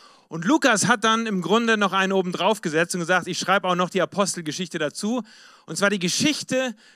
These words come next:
der ersten Christen, die Geschichte der jungen Kirche, von dem, was sie erlebt haben. Und vor zwei Wochen habe ich gesagt, dass das in gewisser Weise ist wie Erwachsenwerden. Also nachdem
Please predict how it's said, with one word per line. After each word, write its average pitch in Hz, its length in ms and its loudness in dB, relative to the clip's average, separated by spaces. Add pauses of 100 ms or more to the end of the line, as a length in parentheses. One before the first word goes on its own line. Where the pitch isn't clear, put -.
der 170 160 0
ersten 214 400 0
Christen, 202 400 0
die 151 100 -6
Geschichte 233 460 -4
der 185 180 2
jungen 220 360 2
Kirche, 220 520 2 (280)
von 170 160 -6
dem, 208 200 2
was 190 200 2
sie 220 80 0
erlebt 190 420 2
haben. 139 220 0
Und 139 120 -10
vor 180 120 -4
zwei 247 240 0
Wochen 202 160 0
habe 196 120 2
ich 170 60 -8
gesagt, 196 360 2 (320)
dass 185 160 0
das 202 120 0
in 208 100 0
gewisser 240 340 2
Weise 202 280 4
ist 233 200 -2
wie 226 80 2
Erwachsenwerden. 180 920 0 (1120)
Also 151 120 -2
nachdem 233 400 2